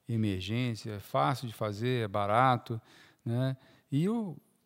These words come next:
talvez o marcador de infecção urinária seja a leucocitura,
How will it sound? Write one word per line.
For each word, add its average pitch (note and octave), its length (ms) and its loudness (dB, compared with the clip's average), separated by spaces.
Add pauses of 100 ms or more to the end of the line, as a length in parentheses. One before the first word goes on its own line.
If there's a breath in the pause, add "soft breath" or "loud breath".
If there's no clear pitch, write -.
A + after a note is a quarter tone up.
(320)
talvez A#2+ 340 2
o A#2 40 0
marcador B2+ 680 2
de A2 400 -4
infecção A#2+ 560 -4
urinária A#2 560 -2
seja F#3 260 -6
a F3+ 40 -2
leucocitura, D#3+ 840 -4